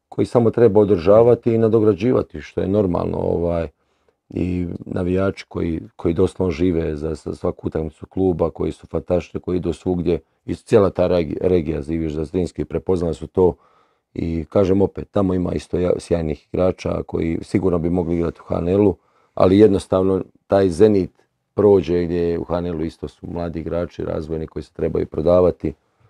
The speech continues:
A recimo sada me pitate sa Zrinskim da igram H N L,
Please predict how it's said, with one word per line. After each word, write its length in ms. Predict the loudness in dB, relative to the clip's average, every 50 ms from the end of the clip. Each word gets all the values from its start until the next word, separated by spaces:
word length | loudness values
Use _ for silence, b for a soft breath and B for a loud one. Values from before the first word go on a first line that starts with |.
| _ _ _
A 120 | 4 8
recimo 300 | 8 8 8 8 6 4
sada 220 | 8 8 8 10 10
me 140 | 8 8
pitate 360 | 6 6 8 8 6 6 4 4
sa 140 | 4 4
Zrinskim 500 | 4 6 6 6 6 4 4 2 2 4
da 80 | 4 4
igram 200 | 6 6 4 4
H 180 | 4 4 4 6
N 120 | 6 6
L, 200 | 6 6 4